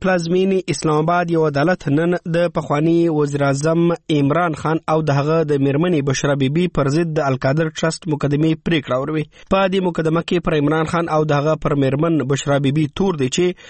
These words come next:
د خپلې واکمنۍ پر مهال یا د مځکو کاروبار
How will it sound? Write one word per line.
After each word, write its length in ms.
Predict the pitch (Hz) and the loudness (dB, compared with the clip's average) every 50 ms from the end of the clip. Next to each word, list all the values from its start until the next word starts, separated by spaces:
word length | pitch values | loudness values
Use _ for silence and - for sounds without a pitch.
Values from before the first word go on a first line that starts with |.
| - - - 160 | -16 -8 -4 -2
د 100 | 175 185 175 | 0 0 -2
خپلې 200 | - - 185 180 180 180 | -2 -2 0 0 2 0
واکمنۍ 380 | 170 160 - - 170 180 180 175 - | 0 -2 -2 -2 0 0 0 -2 -2
پر 120 | 170 160 151 151 | -2 -2 0 -2
مهال 360 | 135 - 170 175 175 151 135 143 | -2 -2 -2 0 0 0 0 0
یا 120 | 165 175 165 151 | 0 0 2 2
د 120 | 151 143 139 | 0 0 0
مځکو 400 | 131 139 160 180 170 - 180 185 180 - - | 0 0 -2 -2 -2 0 0 0 0 0 0
کاروبار 420 | 147 139 135 131 143 147 143 139 | 0 0 0 0 0 0 -2 -2